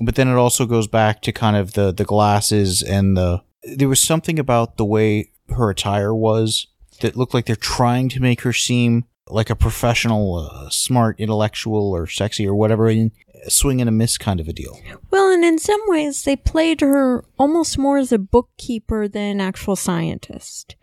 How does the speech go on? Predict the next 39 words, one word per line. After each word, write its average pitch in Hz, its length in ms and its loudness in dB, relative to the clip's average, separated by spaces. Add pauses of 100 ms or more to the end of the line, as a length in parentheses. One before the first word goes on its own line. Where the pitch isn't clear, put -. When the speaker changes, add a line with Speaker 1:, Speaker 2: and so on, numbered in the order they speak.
(160)
Speaker 2:
Her 277 400 4
saying, 240 520 0
you 226 140 0
know, 226 60 -2
"The 202 100 -6
city 254 420 -4
is 214 220 -2
billing 233 460 2
us 214 240 -4
for 202 180 -2 (260)
three 254 360 0
squad 226 500 0
cars 214 460 0
destroyed 214 760 2
during 208 320 2
such 208 320 -4
and 214 140 0
such." - 320 0
And 104 100 2
Speaker 1:
Like 117 140 4
she's 107 280 0
the 113 100 0
business 101 420 2
manager. 90 540 2 (160)
Speaker 2:
Yeah. 226 680 4 (540)
And 262 200 2
I 269 140 0
think 403 320 -4
that's 285 400 -4
where 254 320 -2
it - 180 -4 (280)
began 208 840 0 (100)
rubbing 226 440 2
me 240 120 2
wrong. 247 640 0 (220)
Speaker 1:
Mm-hmm. 151 400 4 (460)
Speaker 2:
As 220 360 2
a, 233 120 4
you 233 240 2